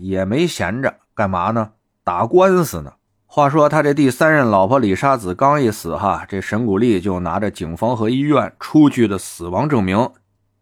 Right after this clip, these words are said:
找那四家保险公司要赔偿金去了。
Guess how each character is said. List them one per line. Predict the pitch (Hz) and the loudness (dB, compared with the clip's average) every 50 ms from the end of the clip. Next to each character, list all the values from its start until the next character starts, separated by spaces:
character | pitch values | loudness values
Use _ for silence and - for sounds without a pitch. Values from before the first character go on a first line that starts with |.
| _ - | _ -2
找 | - 98 95 95 | 0 2 2 2
那 | 101 120 | 2 0
四 | 127 - - 131 120 | -2 0 0 2 4
家 | 127 147 143 | 4 4 4
保 | 120 123 123 | 4 2 2
险 | 131 113 95 95 | 2 2 2 2
公 | 104 117 117 | 2 2 2
司 | 113 - 120 120 120 | 0 2 2 4 6
要 | 120 104 92 | 6 4 2
赔 | - 104 | 0 0
偿 | 95 110 113 | 0 0 0
金 | 110 120 120 117 | 0 0 0 0
去 | 110 95 | 0 -2
了。 | 73 65 - _ | -4 -6 -12 _